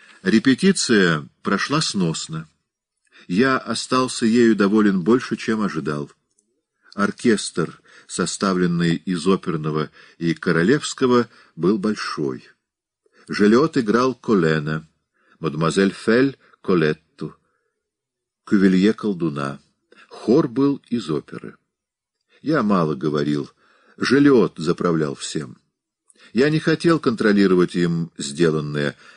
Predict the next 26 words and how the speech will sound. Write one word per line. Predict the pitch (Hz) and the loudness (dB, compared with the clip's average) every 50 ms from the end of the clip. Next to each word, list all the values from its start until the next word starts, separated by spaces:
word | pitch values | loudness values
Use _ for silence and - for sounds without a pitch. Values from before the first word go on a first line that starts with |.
| _ _ _ _ _ - | _ _ _ _ _ 0
и, | 104 104 | 2 2
несмотря | 104 104 101 - 113 107 104 - - 107 104 | 2 2 0 -2 -2 -2 -2 0 0 -2 0
на | 98 95 | 0 -2
свой | - - 95 95 90 - | -4 -4 -2 -2 -2 -2
суровый | - - 92 92 90 87 90 92 | 0 -2 0 0 2 2 0 0
тон, | - - 151 165 139 101 - _ _ - _ _ _ _ _ _ - _ - | 0 0 0 0 0 -2 -6 _ _ -20 _ _ _ _ _ _ -20 _ -18
смущался | - - - 131 139 127 - - - 139 127 110 92 - - 92 | -16 -10 -6 -6 -4 -4 -4 -2 0 0 2 0 0 -2 -4 -8
среди | - - - 85 82 76 85 82 | -8 -8 -4 -6 -4 -2 -2 -2
всех | - - - 185 - - - | -2 -2 -2 -2 -2 -2 -2
этих | 190 - - - - | -6 -6 -6 -10 -4
людей | 180 170 160 160 185 190 185 | -4 -2 0 2 2 0 2
как | - 101 92 - - | 0 -6 -6 -6 -8
школьник. | - - - _ - 220 190 - 65 58 57 - - - - - _ _ _ _ _ _ _ _ _ _ _ _ _ _ _ _ _ _ _ _ _ _ _ _ _ _ _ _ _ _ _ _ _ _ _ _ _ _ _ _ _ _ _ _ _ _ _ _ _ | -10 -10 -10 _ 0 0 0 0 0 -6 -14 -20 -20 -20 -20 -20 _ _ _ _ _ _ _ _ _ _ _ _ _ _ _ _ _ _ _ _ _ _ _ _ _ _ _ _ _ _ _ _ _ _ _ _ _ _ _ _ _ _ _ _ _ _ _ _ _
На | - 85 | -8 -6
следующее | 80 - 113 123 117 104 95 87 - - 90 85 | -4 0 2 2 2 2 0 -2 -2 0 0 2
утро, | 117 139 - - 87 76 67 - _ - - - - - - - | 2 0 -2 -2 -4 -6 -6 -6 _ -20 -20 -20 -20 -20 -14 -6
в | 87 80 82 | -4 -2 -2
день, | 76 87 113 127 123 113 | 0 2 2 2 2 2
назначенный | 101 95 82 71 85 104 117 107 - - 104 98 92 87 85 | 0 -2 -2 0 0 0 0 0 -2 -4 -4 -2 0 0 0
для | 76 80 85 82 | 0 0 0 0
представления, | - 87 85 - - - 85 76 87 123 127 117 113 104 95 90 | 0 -4 -8 -8 -4 -2 -2 2 2 2 2 2 0 0 0 0
я | 76 95 110 113 | 0 0 0 0
пошел | 113 - 113 - - 123 120 113 | 0 -4 -6 -4 0 0 0 0
позавтракать | - - 98 80 101 113 113 - - 110 101 - 107 - | 0 -2 -2 0 0 0 -2 -2 -6 -8 -4 -4 -6 -6
в | - | -4
кафе | - - 92 - - 107 104 104 98 | -2 -2 -2 0 2 2 2 2 2